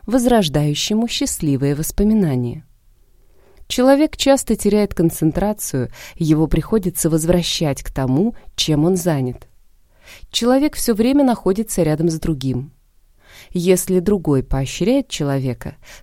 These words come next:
то его истинные чувства пробиваются наружу.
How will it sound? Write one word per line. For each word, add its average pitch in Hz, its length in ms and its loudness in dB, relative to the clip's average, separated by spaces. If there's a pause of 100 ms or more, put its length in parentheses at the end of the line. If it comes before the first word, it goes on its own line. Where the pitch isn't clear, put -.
то 269 100 4
его 240 280 2
истинные 127 720 -2
чувства 240 560 -2 (200)
пробиваются 151 760 0
наружу. 135 520 -2